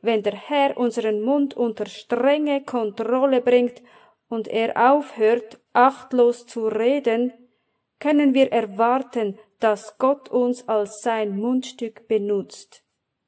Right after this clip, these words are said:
Die nächste gute Charaktereigenschaft eines Arbeiters ist Standfestigkeit, dass er fest im Herrn steht und unerschütterlich ist. Jesus sagte zu Petrus: „Du bist Petrus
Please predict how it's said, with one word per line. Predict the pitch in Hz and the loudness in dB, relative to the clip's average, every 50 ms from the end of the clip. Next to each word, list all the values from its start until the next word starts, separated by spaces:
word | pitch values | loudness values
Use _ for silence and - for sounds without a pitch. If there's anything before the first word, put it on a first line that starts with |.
| _ _ _ _ _ _ _ _ _ _ _ - - | _ _ _ _ _ _ _ _ _ _ _ -2 0
Die | 269 | 0
nächste | 254 233 208 196 196 247 269 - - - - 302 294 | 2 2 2 2 0 0 -2 -6 -6 -6 -6 -6 -4
gute | - 240 240 262 269 262 285 | -4 -4 -4 -2 -2 -4 -4
Charaktereigenschaft | 277 - 233 220 - 330 330 - - 254 - 226 233 240 262 247 240 - 233 247 247 - - | -2 -2 -2 0 -2 -2 -4 -4 -6 -4 -2 -2 -2 -2 -2 -4 -2 -2 -4 -4 -4 -6 -6
eines | 220 214 208 202 202 - | -4 -4 -4 -4 -6 -8
Arbeiters | - 185 190 196 196 214 208 214 226 - 262 254 262 - - | -8 -6 -6 -4 -2 -2 -2 -2 -2 -4 -6 -6 -6 -8 -10
ist | - 240 262 262 - - - - | -8 -8 -8 -8 -10 -14 -18 -16
Standfestigkeit, | - - - _ - 302 277 247 208 - - - 208 202 - - 196 - - 202 170 156 - - _ _ _ _ _ _ _ | -16 -16 -6 _ 2 2 2 2 0 -2 -4 -4 -4 -4 -4 -8 -10 -8 -8 -8 -8 -8 -12 -16 _ _ _ _ _ _ _
dass | - 214 196 - | -6 -6 -6 -6
er | - 196 190 | -8 -10 -10
fest | - - - - - 302 311 311 311 - - - - | -10 -12 -20 0 4 4 4 4 2 -4 -10 -10 -6
im | - 214 196 190 | -4 -2 -2 -4
Herrn | 190 202 226 247 262 277 269 | -2 0 0 2 2 0 -2
steht | 262 - - - - - 262 262 269 269 269 - - - - _ _ | -4 -6 -10 -6 -2 0 2 2 0 0 -4 -8 -20 -20 -20 _ _
und | - 240 233 226 220 - - - _ | -4 -2 -2 -2 -4 -8 -12 -4 _
unerschütterlich | - 330 339 349 339 330 311 262 262 262 - - - - 269 269 269 262 233 226 226 220 202 196 - - | 2 2 2 2 2 2 2 2 0 -2 -4 -4 -2 -2 -2 -2 -2 -4 -4 -2 -2 -4 -4 -4 -6 -4
ist. | - 208 180 - - - - - - _ _ _ _ _ _ _ _ _ _ _ _ _ _ _ _ | -4 -4 -4 -6 -10 -16 -18 -20 -20 _ _ _ _ _ _ _ _ _ _ _ _ _ _ _ _
Jesus | - 196 226 285 339 330 - 247 - - | -4 -2 -2 -2 -2 -2 -6 -8 -4 -4
sagte | 233 202 202 - - 220 | -4 -4 -4 -4 -8 -10
zu | 208 - 226 - | -10 -10 -12 -8
Petrus: | - 220 202 190 - 196 190 185 - - _ _ _ _ _ _ _ | -4 -4 -4 -4 -4 -8 -12 -12 -12 -18 _ _ _ _ _ _ _
„Du | - 330 294 262 262 | -2 -2 -2 -2 -2
bist | - 196 190 - - - - - | -4 -8 -10 -10 -12 -16 -12 -6
Petrus | 233 220 240 311 - - 320 311 269 - - | -4 -4 -4 -4 -4 -6 -4 -4 -6 -6 -10